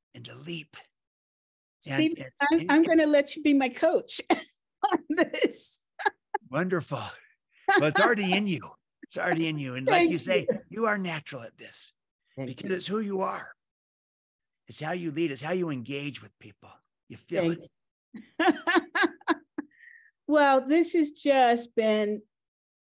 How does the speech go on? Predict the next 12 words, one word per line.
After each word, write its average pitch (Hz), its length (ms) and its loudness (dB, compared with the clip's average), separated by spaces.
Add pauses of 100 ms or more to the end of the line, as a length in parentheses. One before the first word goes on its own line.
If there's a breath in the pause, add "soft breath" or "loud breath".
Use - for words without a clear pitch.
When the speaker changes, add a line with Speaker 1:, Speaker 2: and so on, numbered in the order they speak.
(140)
Speaker 2:
miraculous. 214 1080 2 (420)
That's 220 260 2
all 254 140 6
I 247 100 6
could 247 200 0
think 320 280 4
of. 156 220 0
Speaker 1:
Well, - 40 -20 (640)
Speaker 2:
Thank 277 300 2
you 277 80 -2
Speaker 1:
thank - 100 -16 (100)
you. 202 100 -18